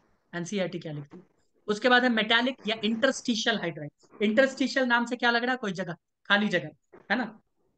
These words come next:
तो मैं बोल रहा हूँ कि जब, जब, अ, D block का बात करते हैं, डी block, ठीक है, तो डी block के जितने elements हैं, जितने भी elements हैं, वो इसके साथ hydride बनाते हैं।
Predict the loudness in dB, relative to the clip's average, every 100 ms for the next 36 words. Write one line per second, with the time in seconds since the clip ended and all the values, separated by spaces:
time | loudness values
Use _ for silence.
0 | _ _ _ _ _ _ _ -20 -6 2
1 | 4 6 4 4 0 0 -4 -4 _ 0
2 | 0 0 -18 -20 -20 _ _ -4 -4 -4
3 | -10 -2 0 0 2 2 2 2 0 4
4 | 2 2 2 2 0 -6 -6 -8 -8 -6
5 | -2 0 0 -2 -14 -20 -20 -20 _ -6
6 | -6 -10 _ _ -4 0 2 4 2 2
7 | 0 -2 0 0 2 2 0 -2 -8 -14
8 | -18 _ _ -4 0 2 4 4 4 0
9 | -2 2 2 2 -2 0 0 0 0 0
10 | 0 -2 -4 -6